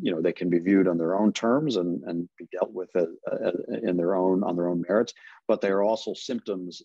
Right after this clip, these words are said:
of a conflict that, uh, remains stuck, uh, that is not going to be resolved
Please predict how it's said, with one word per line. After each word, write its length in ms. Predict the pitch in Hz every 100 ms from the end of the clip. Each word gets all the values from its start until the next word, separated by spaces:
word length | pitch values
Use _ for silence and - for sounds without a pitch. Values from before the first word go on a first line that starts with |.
| -
of 520 | 90 90 87 87 85 - -
a 520 | 90 90 87 87 85 - -
conflict 520 | 107 95 92 87 _ -
that, 160 | 90 - -
uh, 340 | 87 82 87
remains 400 | - 101 101 104
stuck, 340 | - - 101 - - - - -
uh, 360 | 95 92 90 107
that 160 | 101 92
is 160 | 85 82
not 180 | 101
going 160 | - 101
to 60 | 90
be 100 | 90
resolved 720 | 85 80 85 90 90 90